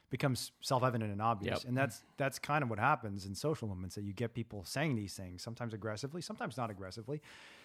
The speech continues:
Speaker 1: And it creates this social momentum behind it that then convinces people. And everyone always thinks they're convinced by their own internal
Speaker 2: Yep.
Speaker 1: logic,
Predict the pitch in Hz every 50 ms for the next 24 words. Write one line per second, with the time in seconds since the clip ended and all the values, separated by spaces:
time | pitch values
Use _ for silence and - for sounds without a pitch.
0 | - - - - 135 120 123 117 - - 139 143 127 - - - - 120 - -
1 | - - 143 139 123 - 139 127 117 113 110 113 131 151 151 - 127 107 107 113
2 | 101 107 110 107 113 107 110 107 101 - 117 117 110 107 - 104 104 110 131 143
3 | 123 107 - - - 101 - - 127 131 156 190 233 277 277 233 196 180 170 156
4 | 131 - - - 233 202 - - - 135 - - - 127 117 127 131 120 - -
5 | - 117 113 120 120 120 120 113 110 - 151 143 135 123 139 190 190 143 113 117
6 | 113